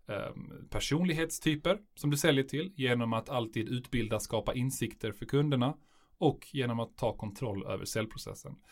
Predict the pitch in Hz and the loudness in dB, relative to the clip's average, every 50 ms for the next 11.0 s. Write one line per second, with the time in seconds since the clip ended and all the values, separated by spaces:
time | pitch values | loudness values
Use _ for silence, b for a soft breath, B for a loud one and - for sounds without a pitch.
0 | B B B B B B B B 135 147 151 147 135 131 131 - 160 151 143 135 | B B B B B B B B 4 6 6 6 6 4 4 2 2 2 4 4
1 | 131 131 123 120 120 135 - 151 139 135 - - 131 123 120 - - - - 131 | 4 4 2 2 0 2 4 4 4 4 2 2 2 2 2 0 0 2 2 4
2 | 120 117 110 - 117 110 107 - 127 120 139 180 214 - - _ - _ _ _ | 4 4 0 0 -2 -2 0 2 2 4 2 2 0 -4 -10 _ -20 _ _ _
3 | _ _ _ _ _ _ _ - - - 123 117 113 117 117 - - - 120 113 | _ _ _ _ _ _ _ -8 -2 2 2 2 2 2 -2 -4 0 0 0 0
4 | - - - 123 139 185 208 - - - - 120 - - 113 - - - 117 113 | -2 -2 2 2 2 2 0 -4 -8 -4 -4 -4 -2 -2 -4 -6 -4 -4 -2 -2
5 | 110 107 113 123 117 - - 107 110 104 107 123 123 120 117 107 - 117 110 104 | 0 0 -2 -2 -4 -4 -6 -2 -2 0 0 2 2 2 0 0 0 0 -2 -2
6 | - - 104 95 - 120 127 143 170 180 - - - - - - 185 - 143 151 | -4 -6 -8 -6 0 4 6 6 6 4 0 -8 -14 -8 -2 0 0 2 2 2
7 | 190 190 - - 175 185 143 - 190 165 131 120 120 131 165 175 151 135 127 120 | 2 0 0 0 0 0 2 4 6 6 6 6 4 2 2 2 2 4 4 4
8 | 110 - 127 123 120 135 127 - - - 160 135 - - - 110 - - - 101 | 4 4 2 0 2 0 0 -2 2 4 4 4 4 2 -6 -6 -6 -6 -6 -6
9 | 110 - - - 135 127 - - 139 131 127 - 127 - - - - 160 156 131 | -6 -6 0 0 2 2 2 0 -2 -2 -2 -2 -4 -6 -6 -4 0 0 0 2
10 | 127 - - 123 117 - - 156 139 123 117 113 131 135 131 120 117 110 107 101 | 0 -2 -4 -4 -2 6 6 6 6 6 4 2 2 2 4 2 2 2 0 -2